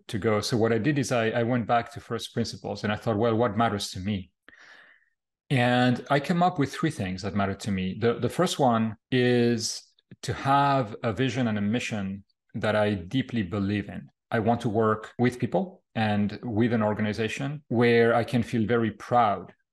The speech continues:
of the work we're doing. So that was one requirement. The second one is we all end up spending most of our time with the people we work with. That's, that's just how it is. And so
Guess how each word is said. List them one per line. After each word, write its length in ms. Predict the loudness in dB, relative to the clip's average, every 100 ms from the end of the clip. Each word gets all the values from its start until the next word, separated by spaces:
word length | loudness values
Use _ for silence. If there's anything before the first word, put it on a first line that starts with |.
| _
of 380 | -2 0 0 -2
the 100 | -6
work 400 | -4 -2 -2 -2
we're 100 | -8
doing. 360 | -6 -8 -10 -14
So 140 | -8 -2
that 100 | 0
was 200 | 0 0
one 380 | 0 0 -2 -8 _
requirement. 600 | -6 -4 0 -2 -2 -8 -14 _ _ _ -20 -20 -2
The 60 |
second 380 | 0 2 4 4
one 240 | 6 6 6
is 560 | 4 4 2 -2 -6 -12 _ -2
we 160 | 2
all 140 | 4 4
end 140 | 2
up 120 | -2
spending 480 | -4 -4 0 0 0
most 240 | 0 -2 -2
of 80 | -2
our 120 | -2
time 320 | -2 -2 0
with 80 | -4
the 60 |
people 280 | -6 -6 -4
we 140 | -4 -4
work 320 | -4 -4 -2
with. 280 | -4 -4 -8 _
That's, 380 | -6 -4 -6 -6
that's 240 | -6 -4
just 200 | -4 -6
how 160 | -2 -4
it 100 | -2
is. 380 | -4 -4 -6 -12 -20 -20 -4
And 160 | -2 0
so 600 | 2 4 6 4 2